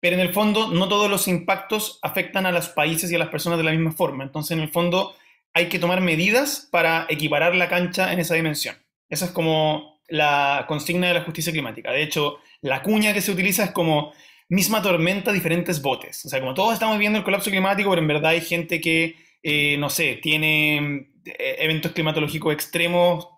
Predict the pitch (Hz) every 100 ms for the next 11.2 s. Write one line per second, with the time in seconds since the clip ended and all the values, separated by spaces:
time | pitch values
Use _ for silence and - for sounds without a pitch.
0 | _ _ 156 156 151 151 151 - - _
1 | 165 180 180 196 254 254 254 226 202 180
2 | 170 165 156 147 147 147 - - - 151
3 | 143 135 - 151 147 151 - - _ _
4 | _ _ _ - 156 147 160 165 180 180
5 | 170 160 160 160 151 135 104 - - _
6 | _ - - - - - 151 160 170 131
7 | 117 - 156 185 - 214 - 233 - 143
8 | 131 135 127 139 139 143 160 180 196 190
9 | - 113 113 - - 160 156 - _ 156
10 | 170 165 143 160 - 196 175 208 202 170
11 | 165 226